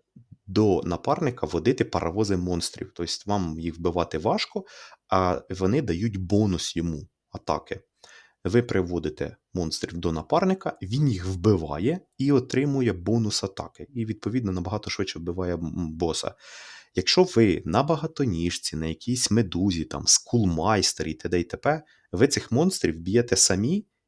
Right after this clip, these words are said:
і напарник бонус не отримує. При тому, що ви боса бити, ну, сильно не будете. Е, ну, і знову ж таки, якщо вам не вистачає сили вбивати кріпів, наприклад, ви от тільки от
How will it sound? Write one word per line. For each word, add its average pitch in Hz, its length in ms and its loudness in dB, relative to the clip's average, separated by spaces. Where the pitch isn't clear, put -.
і 131 100 0
напарник 113 540 0
бонус 107 360 0
не 98 100 -2
отримує. 73 520 -8
При 90 120 -4
тому, 107 120 0
що 92 140 -6
ви 104 180 2
боса 110 360 -4
бити, 87 420 -2
ну, 87 180 -4
сильно 90 400 -2
не 80 160 -4
будете. 78 360 -12
Е, 87 420 2
ну, 175 340 6
і 120 100 2
знову 139 220 2
ж - 80 -8
таки, - 160 -2
якщо 101 220 0
вам 113 160 4
не 107 80 4
вистачає 117 460 0
сили 104 260 0
вбивати 92 400 0
кріпів, - 320 -4
наприклад, - 380 -2
ви 90 100 2
от 85 80 -2
тільки - 460 -4
от 82 120 -8